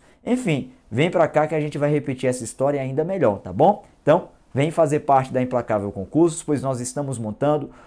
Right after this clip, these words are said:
um curso completo pra G C M Porto Belo, perfeito, e esta aula aqui vai servir de uma degustação pra esse curso, tá bom? Aí você pode assistir essa aula gratuita, assim como todas as outras no canal da Implacável Concursos, mas,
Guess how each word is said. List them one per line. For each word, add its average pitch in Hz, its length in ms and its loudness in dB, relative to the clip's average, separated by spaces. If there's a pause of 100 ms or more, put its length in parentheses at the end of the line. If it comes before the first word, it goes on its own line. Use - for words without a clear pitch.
(140)
um 131 140 -4
curso 175 400 0
completo 160 640 4
pra 143 180 0
G 139 140 -2
C 135 160 -8
M 123 160 -4
Porto 113 280 -8
Belo, 120 320 0 (360)
perfeito, 143 600 2 (180)
e 131 100 6
esta 190 280 4
aula 175 200 6
aqui 143 200 -2
vai 151 140 -2
servir 135 340 -2
de 127 100 -4
uma 139 160 -4
degustação 160 840 -2
pra 123 120 -2
esse 127 220 -6
curso, - 340 -10
tá 92 100 -10
bom? 143 280 2 (200)
Aí 120 160 2
você 131 260 2
pode 127 280 2
assistir 117 380 -4
essa 110 180 -6
aula 101 160 -4
gratuita, 113 460 -6
assim 127 160 -8
como 120 180 -10
todas 135 260 -2
as 123 180 -4
outras 120 200 -6
no 113 120 -12
canal 107 280 -6
da 101 80 -6
Implacável 104 480 -8
Concursos, 165 540 -4
mas, 165 520 2